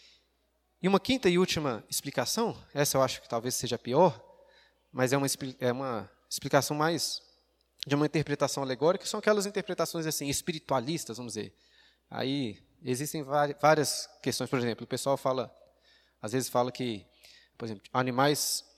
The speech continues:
puros relacionados a, ao fato que alguns animais ali ficavam ruminando, né? Não entendo muito bem como que funciona o processo de ruminação, mas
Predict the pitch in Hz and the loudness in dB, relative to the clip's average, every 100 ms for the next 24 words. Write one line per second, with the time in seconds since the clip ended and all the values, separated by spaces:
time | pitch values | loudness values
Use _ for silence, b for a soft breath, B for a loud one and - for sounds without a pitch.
0 | _ _ _ 151 180 156 151 151 - 139 | _ _ _ 4 4 4 4 4 2 -2
1 | 151 131 139 123 98 95 _ _ b b | -2 -2 -2 -2 -4 -10 _ _ b b
2 | b - 117 - 131 - 143 123 - 127 | b -8 -2 2 2 0 -8 -8 -2 -2
3 | 127 147 139 127 127 139 123 135 147 _ | 0 0 0 0 -2 -2 -2 -4 -6 _
4 | _ _ _ - - 147 147 127 226 214 | _ _ _ -8 2 2 2 0 0 2
5 | 160 127 110 139 196 _ _ 170 175 160 | 2 0 -2 -6 -8 _ _ -6 -2 -2
6 | 151 143 127 131 135 - 131 - 131 123 | -2 -2 -4 -6 -10 -10 -8 -6 -4 -2
7 | 117 131 127 131 127 - 165 180 - | -2 -2 -4 -4 -4 -2 -2 -2 -4